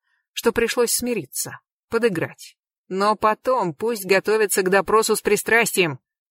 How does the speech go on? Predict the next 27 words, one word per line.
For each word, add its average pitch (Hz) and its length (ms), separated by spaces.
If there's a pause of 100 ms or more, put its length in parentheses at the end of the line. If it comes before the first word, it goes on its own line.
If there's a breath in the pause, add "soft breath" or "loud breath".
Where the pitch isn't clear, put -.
(140)
Просто 202 480
так 226 260
я 226 120
от 214 80
него 196 200
не 190 120
отстану. 180 600 (480)
Должен 202 500
будет, 151 460 (160)
до 190 140
конца 214 320
своих 196 320
дней. 190 420 (800)
«Жена?» — 208 840 (360)
как-то 196 300
ошарашенно 185 640
произнесла 180 560
девушка. 165 560 (500)
«А 240 140
как 277 260
же 208 160
я?» 170 440 (1400)
«Я 175 320
тебе 190 340
ничего 190 560
не 202 140
обещал». 190 680